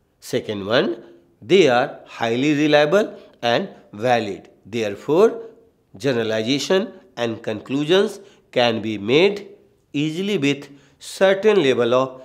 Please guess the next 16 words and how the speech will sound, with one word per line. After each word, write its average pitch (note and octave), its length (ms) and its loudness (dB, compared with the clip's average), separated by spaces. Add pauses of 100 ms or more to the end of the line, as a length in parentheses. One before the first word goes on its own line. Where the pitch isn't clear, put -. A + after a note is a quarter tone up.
(140)
accuracy. C3 880 -2
Third C3+ 300 0
one, E3 340 2 (280)
the A#2+ 100 2
obtained G3+ 460 4
results C#3+ 640 0 (580)
through C#3+ 480 -4 (140)
quantitative C3 640 -4
data E3+ 460 -2 (200)
can A#2 260 -2
be A2 100 -6
easily E3 680 -4
interpreted B2 800 -2 (160)
with D3 480 -4
scientific C#3 580 -2
accuracy. E3 640 0